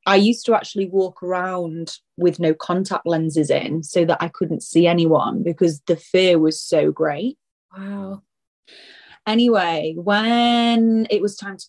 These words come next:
Speaker 1: go home, I just had this immense feeling of relief that washed over my body. If you can imagine, you know, being on the other side of the world and,
Speaker 2: Mm.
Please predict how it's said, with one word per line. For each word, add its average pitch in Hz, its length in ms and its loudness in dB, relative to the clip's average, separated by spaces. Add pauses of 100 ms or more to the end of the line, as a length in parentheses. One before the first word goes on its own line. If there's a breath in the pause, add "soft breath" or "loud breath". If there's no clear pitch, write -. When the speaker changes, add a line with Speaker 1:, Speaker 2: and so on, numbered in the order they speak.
Speaker 1:
go 170 120 -4
home, 175 560 -2
I 185 220 -4
just 190 300 -6 (160)
had 196 220 -2
this 180 200 -6
immense 185 840 0 (340)
feeling 180 460 4
of 156 240 0
relief 160 480 2 (280)
that 175 160 -4
washed 156 340 -4
over 165 200 -2
my 151 120 -2
body. 147 480 0
If 185 100 -2
you 185 100 -6
can 175 120 -4
imagine, 160 600 -2 (640 soft breath)
you 180 100 -4
know, 160 140 2
being 170 200 0
on 170 80 -2
the 170 100 0
other 165 100 -4
side 156 300 -2
of 160 60 2
the 156 40 0
world 214 440 2
and, 175 420 -12
Speaker 2:
Mm. 226 520 -12